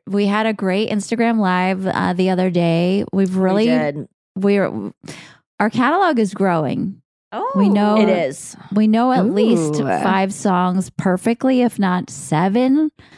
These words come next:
Speaker 1: Um,
Speaker 2: Yeah.
Speaker 1: we're
Speaker 2: I just
Speaker 1: gonna
Speaker 2: learned
Speaker 1: get
Speaker 2: a
Speaker 1: to
Speaker 2: new one,
Speaker 1: twelve.
Speaker 2: um, this past week. I've been working on it with my voice teacher, and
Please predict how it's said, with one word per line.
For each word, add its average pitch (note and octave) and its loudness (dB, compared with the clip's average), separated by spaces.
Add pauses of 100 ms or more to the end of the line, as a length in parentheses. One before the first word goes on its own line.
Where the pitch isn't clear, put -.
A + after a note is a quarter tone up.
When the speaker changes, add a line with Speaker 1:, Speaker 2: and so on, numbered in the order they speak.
(340)
Speaker 1:
Um, F3+ 2
Speaker 2:
Yeah. D3 -2 (300)
Speaker 1:
we're F#3+ 0
Speaker 2:
I G3 2
just G3+ 0
Speaker 1:
gonna G3 -2
Speaker 2:
learned G3+ 2
Speaker 1:
get F#3+ 0
Speaker 2:
a - 4
Speaker 1:
to F#3 2
Speaker 2:
new F#3 2
one, F#3 2
Speaker 1:
twelve. F#3 -2 (760)
Speaker 2:
um, E3+ -4
this E3+ -8
past D#3+ -2
week. E3+ -4
I've E3 -2
been E3+ -6
working E3 -4
on E3 -2
it D#3+ -6
with D3+ -10
my D3 -6
voice D3 -6
teacher, D3 -6
and C#3 -6